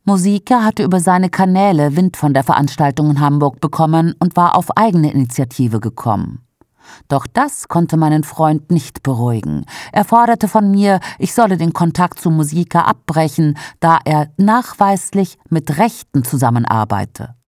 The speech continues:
Ich erklärte, Musika sei Antifaschist und habe in Berlin aus Unwissenheit auf einer Bühne mit Rechten gestanden. Er könne kein Deutsch und sei erst zweitausendvierzehn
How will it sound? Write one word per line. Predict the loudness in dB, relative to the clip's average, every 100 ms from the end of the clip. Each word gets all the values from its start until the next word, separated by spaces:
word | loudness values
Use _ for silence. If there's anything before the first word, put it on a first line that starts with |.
| _ _ _
Ich | -2 -2
erklärte, | 0 0 0 2 0
Musika | 0 0 -2 0 0
sei | 2 0 0
Antifaschist | 0 -2 -2 -2 -2 0 -4 -2
und | -2 0
habe | 0 0
in | 0
Berlin | 2 2 0 0
aus | 0 -2 -2
Unwissenheit | 2 2 2 0 0 2 0 0
auf | -4 0
einer | 0 0
Bühne | 0 0 0
mit | 0 -2
Rechten | -4 -4 -4
gestanden. | -4 -4 -4 -4 -6 -6 -6 -8 -20 -4
Er | -4
könne | 0 2 2
kein | 2 0 2
Deutsch | 2 2 0 -4 -12 -20 -20 -2
und | 0
sei | 2 2
erst | 2 0 0 -4 -16
zweitausendvierzehn | -4 -2 -2 -2 -2 -2 -4 -4 -4 -2 -2